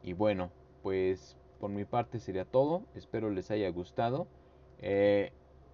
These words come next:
si ya este, bueno, la Raspia-, la Raspberry la consiguen muy barata, muy económica. Vale aquí en México como mil pesos, mil cien, mil doscientos con todo y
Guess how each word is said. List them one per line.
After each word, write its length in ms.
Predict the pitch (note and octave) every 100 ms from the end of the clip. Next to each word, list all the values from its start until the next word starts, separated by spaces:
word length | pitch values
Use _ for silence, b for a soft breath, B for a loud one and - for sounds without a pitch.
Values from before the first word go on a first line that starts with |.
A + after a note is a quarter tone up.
| - -
si 640 | - A2 G#2+ G#2 G#2 G#2 A2
ya 320 | A#2+ A#2+ A#2
este, 520 | A2 - - G2+ F#2+
bueno, 320 | A#2 A2+ G#2+
la 160 | G#2 G2+
Raspia-, 520 | A#2+ A#2+ - A#2+ A#2
la 340 | - G2 G2 G2
Raspberry 600 | A2+ A2+ A#2 A#2 A2 A2+
la 140 | F#2+
consiguen 440 | G2 G2 G#2 G#2 G2
muy 160 | G#2+
barata, 460 | G2 G2 G#2+ - A2+
muy 180 | G#2 F#2+
económica. 680 | - G2+ G#2 A2 - D3+ - B B - -
Vale 600 | F#2+ F#2 F#2+ E2+ D#2+ C2+
aquí 280 | F2 - A2+
en 120 | G2+
México 420 | G2 G#2 G2 F#2
como 320 | E2+ F2 E2+ E2+
mil 480 | F2 F2+ F2+ F2 E2+ -
pesos, 640 | G#2+ - A2+ G#2+ - -
mil 240 | F#2+ E2+ D#2+
cien, 340 | - A2 G#2
mil 140 | F#2+
doscientos 520 | F2 E2+ G#2 F#2+ F#2 -
con 140 | F2
todo 240 | F2 F2
y 160 | E2